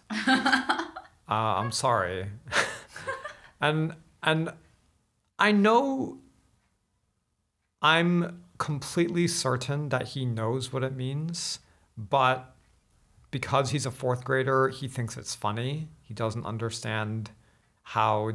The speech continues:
Speaker 2: disrespectful it is. Again, because he's a fourth grader, he just thinks it's a joke, right? So there's not much I can do,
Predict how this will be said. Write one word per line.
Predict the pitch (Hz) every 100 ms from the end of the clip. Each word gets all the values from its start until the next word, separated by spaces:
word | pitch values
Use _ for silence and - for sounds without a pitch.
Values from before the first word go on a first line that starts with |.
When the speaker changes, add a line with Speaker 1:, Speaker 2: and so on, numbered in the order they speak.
| -
Speaker 2:
disrespectful | 110 - 117 - 98 - - 143
it | 151
is. | 170 175 170 - - - _ _ _ _ _ _ _ _ _ _ _ -
Again, | 131 127
because | 110 117 127 120
he's | 120
a | 113
fourth | - 113 110
grader, | 107 101 90 87
he | - 104
just | 104 -
thinks | 110 98 -
it's | -
a |
joke, | 87 110 98 69 - - _ _ _ -
right? | 98 107 87
So | - 147 127 120 117 - - _ _ _ _ _ _ - - - _ _ _ _ _ _ _ _
there's | 170 151
not | 185 202
much | 196
I | 185
can | 185 143
do, | 127 147 117 98 113